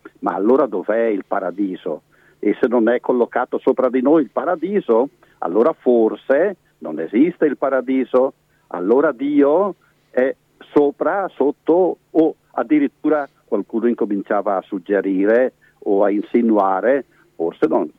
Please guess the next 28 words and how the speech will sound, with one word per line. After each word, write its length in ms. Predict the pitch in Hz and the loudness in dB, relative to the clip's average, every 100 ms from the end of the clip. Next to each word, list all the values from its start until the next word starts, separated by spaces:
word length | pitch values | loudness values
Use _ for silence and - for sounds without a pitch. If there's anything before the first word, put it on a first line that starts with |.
| _ | _
se 80 | - | -6
non 180 | 98 92 | -6 -6
c'è 140 | 120 | -4
il 140 | 110 - | -4 -4
sopra, 520 | - 123 - 95 90 92 | 0 0 0 -4 -4 -4
il 340 | 101 82 95 92 | -6 -6 -8 -8
sotto, 520 | - 120 - - 175 - _ | -2 -2 0 0 0 0 _
non 180 | - 87 | -6 -6
c'è 160 | - 107 | -4 -4
neanche 460 | - 92 92 - | -4 -6 -8 -8
Dio. 340 | - 147 90 - _ - | 0 2 2 -4 _ -6
Ebbene, 360 | 113 156 147 | 0 2 2
da 120 | 113 | 0
quel 200 | - 151 | 0 -2
momento 600 | 185 233 180 220 - 95 - _ _ _ _ _ _ _ _ _ _ | 0 0 0 -2 -2 -2 -4 _ _ _ _ _ _ _ _ _ _
si 140 | - | 0
è 80 | 160 | 0
messo, 360 | 135 151 - - _ | 0 -6 -6 -14 _
si 100 | 156 | 2
è 60 | 175 | 2
messo 320 | 131 143 185 | 0 -2 0
in 100 | 160 | 0
discussione 680 | 123 - 117 - 113 123 | -2 -4 -6 -2 0 0
tutto. 460 | - 98 - 92 - _ _ | -4 -8 -10 -12 -14 _ _
Tornando 460 | - 101 98 135 120 | -4 -4 -2 -2 0
ai 60 | 110 | 0
nostri 320 | 185 - 165 | -2 -2 -2
tempi, 500 | 104 104 147 - | -2 0 0 -2